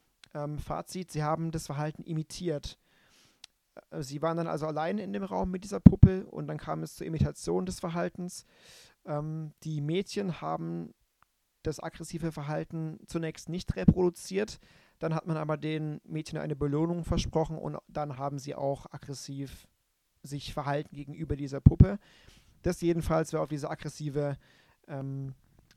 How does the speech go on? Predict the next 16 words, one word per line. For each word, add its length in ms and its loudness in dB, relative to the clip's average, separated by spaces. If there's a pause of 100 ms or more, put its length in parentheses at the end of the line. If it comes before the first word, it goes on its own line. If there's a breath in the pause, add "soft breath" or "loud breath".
Beobachtung 720 12
gerichtet. 500 -6
Also 360 2 (240 loud breath)
es 160 -8
gab 160 0
dann 160 0
ja 100 4
auch 140 4
einen 480 -2 (260)
Versuch, 600 4 (120)
bei 160 10
dem, 520 -2
äh, 300 -6
der 120 -4
Erwachsene, 760 -2 (1500)
ähm, 420 -2